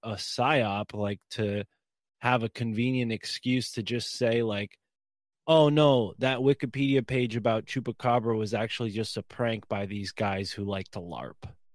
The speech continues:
You know, so if, like, the Hat Man, another Hat Man comes up on the internet, they can just, s-, you know, creepypasta it away and nobody believes it 'cause they just think it's weirdos doing creepypastas on the internet.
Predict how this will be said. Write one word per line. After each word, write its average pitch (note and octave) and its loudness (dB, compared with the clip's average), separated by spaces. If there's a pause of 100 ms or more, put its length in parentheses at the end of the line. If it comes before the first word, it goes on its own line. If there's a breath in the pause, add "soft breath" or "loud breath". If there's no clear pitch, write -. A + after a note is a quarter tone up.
(240)
You A2 -4
know, A2 0
so B2 2
if, - 0
like, G#2+ 0
the A2+ 2
Hat B2 0
Man, G#2 -4
another A#2 0
Hat B2+ 2
Man G2 -4
comes G2+ -4
up G2+ -2
on G2+ -4
the G2+ -4
internet, G2 -2
they A#2 -2
can G#2+ -4
just, G#2+ -6 (420)
s-, - -8 (240)
you A2+ -2
know, F#2+ -4
creepypasta A2+ 2
it G2+ -2
away G#2+ 4 (320)
and G#2+ -4
nobody G#2+ 2
believes G#2 4
it G2 -6
'cause G2+ -4
they G#2+ -2
just G2+ -8
think G#2+ -6
it's - -8
weirdos G2+ -4
doing G2+ -6
creepypastas G2+ -6
on F#2 -8
the G2+ -2
internet. E2 -6